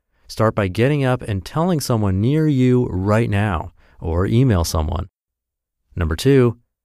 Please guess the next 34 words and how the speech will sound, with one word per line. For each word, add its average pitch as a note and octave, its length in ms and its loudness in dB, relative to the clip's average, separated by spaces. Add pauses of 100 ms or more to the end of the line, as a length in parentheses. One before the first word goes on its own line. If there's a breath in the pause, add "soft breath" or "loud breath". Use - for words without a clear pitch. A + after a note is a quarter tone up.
(200)
now D#2+ 140 -2
carve F#2 320 0
out F#2+ 180 0
time. G#2 520 -6 (720)
Lots G#2+ 200 -2
of G#2+ 60 -2
people A2+ 340 0
actually C#3+ 340 0
do C#3+ 180 0
step A#2 320 -2
one, A#2+ 480 0 (200)
but A#2+ 120 -2
not A#2+ 280 0
this A#2 200 0
step. - 300 -2 (420)
You G#2+ 160 -2
have A#2 340 -2
to A2+ 100 0
make G2+ 280 0
the E2 80 -6
time, F#2 480 0 (240)
even B2+ 200 2
if C3 80 0
it's C3+ 120 2
just B2 180 0
ten E3 280 0
minutes D#3+ 280 0
a C#3 40 0
day. C3 480 0 (280)
When G#2 200 -2
will C#3+ 120 2
you C#3+ 140 2
do D#3+ 240 2
it? G2+ 160 -2